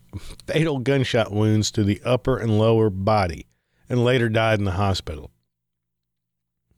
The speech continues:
<laughs> Officers, f-, this is, this is funny. I'm sorry. Officers found the handgun along with a satellite T V bill in the couple's living room.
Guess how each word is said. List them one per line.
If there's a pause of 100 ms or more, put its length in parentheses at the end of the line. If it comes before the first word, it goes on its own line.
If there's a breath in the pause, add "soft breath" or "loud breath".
<laughs> (800 loud breath)
Officers,
f-,
this (460)
is,
this
is
funny.
I'm
sorry. (380 soft breath)
Officers
found
the
handgun
along
with
a
satellite
T
V
bill (460)
in
the
couple's
living
room.